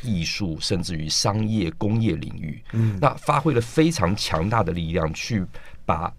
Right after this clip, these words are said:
Speaker 1: 法兰西人民，就法国人民抓，抓住，然后去告诉他们，让这些法-，法国人非常有，拥有非常强烈的意识，
Speaker 2: 嗯。
Speaker 1: 有一个连结，认为说洛林和阿尔萨斯是我们不可分割的一个部分，不能够失去的领土。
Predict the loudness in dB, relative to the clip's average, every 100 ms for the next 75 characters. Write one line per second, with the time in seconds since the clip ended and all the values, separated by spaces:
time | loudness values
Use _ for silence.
0 | -12 -12 0 2 2 2 0 0 0 0
1 | 0 0 -2 -4 -2 -2 0 0 -2 -4
2 | -6 -10 -6 -2 0 0 -2 -6 2 4
3 | 4 2 0 -2 -4 -14 -14 -6 -2 0
4 | -2 -2 -4 -4 2 2 2 -2 0 0
5 | 2 0 0 -2 -2 -6 0 2 2 0
6 | 0 -4 -6 -12 -12 -2 2 2 0 -2
7 | -2 -2 -6 -8 -8 0 2 2 -2 -4
8 | -2 -2 -2 -2 -2 -2 0 -2 -2 -4
9 | -4 -6 -4 0 2 2 0 0 -4 -2
10 | 0 0 -2 -2 -6 -6 2 4 4 0
11 | -2 -4 -8 -8 -2 2 2 2 -2 -6
12 | -10 -6 -2 0 0 -2 -4 -4 -2 -2
13 | -4 -6 -8 -8 -4 -2 -2 -4 -6 -8
14 | -8 -6 -6 -2 -2 -2 -4 -6 -6 -6
15 | -4 -4 -4 -4 -6 -8